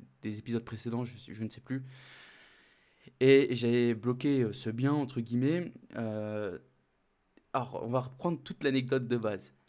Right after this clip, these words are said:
L'agent immobilier, euh, duquel je vais parler, c'est la toute première agent avec qui j'ai bossé. C'est, elle m'a donné ma toute première affaire.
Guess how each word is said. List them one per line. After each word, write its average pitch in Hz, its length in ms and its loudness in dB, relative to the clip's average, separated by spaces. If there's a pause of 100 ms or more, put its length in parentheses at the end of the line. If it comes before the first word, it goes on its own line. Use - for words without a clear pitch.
(280)
L'agent 156 360 2
immobilier, 160 580 -2 (500)
euh, 104 560 -2 (240)
duquel 113 320 -4
je 117 60 -4
vais 117 80 -4
parler, 120 300 -2
c'est 127 500 -4 (320)
la 113 400 -2 (460)
toute - 360 -2 (240)
première 143 440 -2
agent 131 420 2
avec 117 180 -4
qui 127 140 -8
j'ai 120 100 0
bossé. 117 440 -4
C'est, 120 180 -8
elle 107 400 -4
m'a 104 220 -2
donné 113 240 -2
ma 101 160 -4
toute 131 240 -12
première 120 260 -4
affaire. 135 340 -4